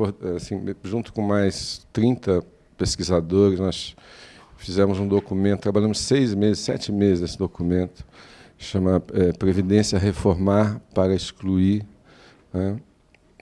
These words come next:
É, e, e agora lançamos um outro que chama-se As Inconsistências do Modelo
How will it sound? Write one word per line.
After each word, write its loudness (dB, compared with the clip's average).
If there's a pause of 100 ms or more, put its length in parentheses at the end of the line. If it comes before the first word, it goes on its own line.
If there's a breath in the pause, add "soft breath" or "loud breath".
(480 loud breath)
É, -2
e, -10
e 0
agora 4
lançamos 2
um 4
outro 8
que -16
chama-se -2
As 2
Inconsistências 0
do 0
Modelo 2